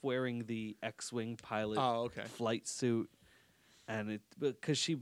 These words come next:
Speaker 1: she was the pilot one, she was
Speaker 2: Yeah.
Speaker 1: the tech one, and,
Speaker 2: Mm-hmm.
Speaker 1: and Jason before he was the Sith one was the animal loving one,
Speaker 2: Right. Yeah.
Speaker 1: And so I didn't know that they made
Speaker 2: Oh, they make all kinds of that shit.
Speaker 1: one of those though, 'cause, like, it's just,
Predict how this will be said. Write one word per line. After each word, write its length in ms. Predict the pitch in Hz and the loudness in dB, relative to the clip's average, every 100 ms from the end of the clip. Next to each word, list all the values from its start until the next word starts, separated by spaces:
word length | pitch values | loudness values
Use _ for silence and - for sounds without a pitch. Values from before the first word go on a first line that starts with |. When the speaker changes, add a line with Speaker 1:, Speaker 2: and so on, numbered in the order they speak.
| - | -4
Speaker 1:
she 180 | - - | -6 -2
was 140 | 139 107 | 0 -2
the 80 | |
pilot 400 | 117 - 135 110 - | -4 2 4 4 0
one, 240 | 107 107 101 | -6 -6 0
she 140 | 196 | 6
was 80 | 180 | 6
Speaker 2:
Yeah. 60 | |
Speaker 1:
the 60 | 113 | 4
tech 320 | - 131 - | 0 0 2
one, 380 | 113 107 101 101 | 0 0 -2 -6
and, 160 | 92 85 | -10 -10
Speaker 2:
Mm-hmm. 180 | 151 160 214 _ - | -10 -8 -10 _ -10
Speaker 1:
and 240 | 98 98 | -10 -6
Jason 480 | - 135 120 - 117 | 2 4 4 0 -2
before 340 | 104 - 110 104 | -2 0 0 0
he 100 | 113 | 0
was 180 | 110 98 | -2 -2
the 100 | 107 | -4
Sith 340 | - 107 - | 2 2 2
one 360 | 113 110 107 107 | 2 2 2 2
was 260 | 107 98 - - _ - | 2 0 -10 -20 _ -4
the 180 | 117 127 | 0 4
animal 560 | 127 113 113 107 104 | 4 4 4 4 4
loving 340 | 107 104 107 104 | 2 0 -2 -2
one, 360 | 104 101 101 | -2 -2 0
Speaker 2:
Right. 240 | 104 101 - - - - | 2 2 0 -14 -20 -10
Yeah. 80 | 120 | -4
Speaker 1:
And 120 | 117 | -4
so 100 | 113 - | -4 -4
I 160 | 143 139 | -2 0
didn't 260 | 175 156 - _ | 0 -2 -6 _
know 140 | 101 139 | -2 -2
that 200 | 139 135 | -2 -6
they 140 | 120 | -6
made 540 | 113 104 127 170 120 98 | -6 -4 -2 0 0 0
Speaker 2:
Oh, 60 | 165 | 0
they 60 | |
make 160 | 160 127 | 2 0
all 80 | 107 | -4
kinds 240 | 110 110 | -6 -6
of 60 | 104 | -8
that 100 | - | -8
shit. 160 | - | -4
Speaker 1:
one 100 | 98 | -4
of 60 | 101 | -2
those 260 | 98 98 - | -4 -4 -6
though, 180 | 107 101 | -8 -8
'cause, 260 | - 127 120 | -8 -6 -4
like, 180 | 107 - _ - _ _ _ _ _ _ | -4 -6 _ -20 _ _ _ _ _ _
it's 200 | - 131 | -10 -8
just, 340 | - 170 160 | 0 2 2